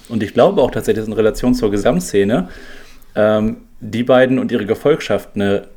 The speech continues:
relativ kleine Rolle spielen. Weil du hast zum einen, ähm, also die spielen ja an sich nur eine Rolle in diesem Bereich Online-Marketing. Woanders spielen die keine Rolle. Es gibt diesen Riesenbereich der spirituellen Coaches, Trainer, Mentoren, Berater, was auch immer.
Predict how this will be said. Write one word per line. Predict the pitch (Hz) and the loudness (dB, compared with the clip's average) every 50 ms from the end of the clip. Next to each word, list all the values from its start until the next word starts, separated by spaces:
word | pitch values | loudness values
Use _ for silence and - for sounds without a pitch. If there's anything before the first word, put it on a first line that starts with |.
| - - - | -20 -16 -12
relativ | 104 92 90 85 95 110 123 131 131 - 120 113 - | -10 -8 -4 0 2 2 2 2 0 -2 -6 -10 -6
kleine | - - 104 101 98 90 | -2 -2 0 0 0 2
Rolle | 95 123 127 113 98 | 2 2 2 2 0
spielen. | - - - 85 80 87 87 - - - - - - - - - - - _ - | -2 -6 -8 -8 -8 -8 -10 -14 -18 -20 -20 -20 -20 -20 -20 -20 -20 -14 _ -2
Weil | 104 95 | 0 2
du | 101 101 | 4 4
hast | 110 104 - - | 4 2 0 -4
zum | - 110 - | -6 -6 -4
einen, | - 98 107 117 127 143 147 147 - | 0 0 2 2 2 0 -2 -4 -4
ähm, | - 117 117 117 117 117 120 120 117 - - - _ _ _ _ _ _ _ _ - - | -2 -2 -2 0 -2 -2 -2 -4 -4 -8 -14 -20 _ _ _ _ _ _ _ _ -10 -4
also | - 104 101 | -2 2 2
die | 131 147 | 2 2
spielen | - - 151 | 2 0 0
ja | 131 113 | 0 0
an | 110 | 2
sich | 107 117 104 | 0 0 0
nur | 117 127 | 0 -2
eine | 151 143 | -2 0
Rolle | 123 123 123 127 123 | 2 2 2 2 2
in | - 110 113 | 0 -2 -4
diesem | 113 104 - 113 | -4 -4 -4 -4
Bereich | 101 98 90 92 98 - - | -2 -2 0 -2 -2 -2 -4
Online-Marketing. | - 98 98 98 92 85 82 82 - - - - - - - - - - - - - - - - - - - - - | -4 -2 -2 -2 -2 -2 -4 -4 -6 -10 -12 -14 -14 -16 -20 -20 -20 -20 -18 -16 -16 -16 -14 -16 -16 -16 -18 -4 -2
Woanders | - - - 117 139 156 156 160 156 - - - - - - - - - - - - - | 0 0 2 2 4 4 4 4 2 -2 -10 -14 -16 -20 -20 -20 -20 -20 -20 -20 -16 -14
spielen | - - - 131 127 127 | -12 -2 2 4 4 4
die | 127 123 | 4 2
keine | - 127 117 123 | 0 0 0 2
Rolle. | 110 104 95 87 - | 2 2 0 0 -4
Es | - - - | -8 -8 -8
gibt | 131 - | -8 -8
diesen | 113 95 107 104 | -6 -6 -4 0
Riesenbereich | 101 127 147 160 160 139 117 120 123 123 | 0 0 0 0 0 0 2 2 0 0
der | 123 127 113 | 0 -4 -6
spirituellen | - - - 123 120 117 - 113 110 - 95 98 95 95 95 92 90 | -4 -2 0 2 2 2 0 -2 -2 -2 -2 -2 -2 -4 -4 -6 -6
Coaches, | - - 101 98 - 101 95 - | 0 2 2 2 0 -4 -10 -6
Trainer, | - 101 95 92 92 92 92 90 90 90 90 90 | -4 -2 -2 0 0 0 0 2 2 2 0 0
Mentoren, | 90 92 92 90 - 92 92 92 92 87 | -2 -2 -4 -4 -4 -4 -2 -2 -2 -4
Berater, | 87 85 95 98 - 98 87 | -2 -2 -2 0 0 -2 -4
was | 90 87 98 | -4 -4 -6
auch | 92 - | -6 -6
immer. | 82 87 71 - - | -6 -6 -8 -8 -12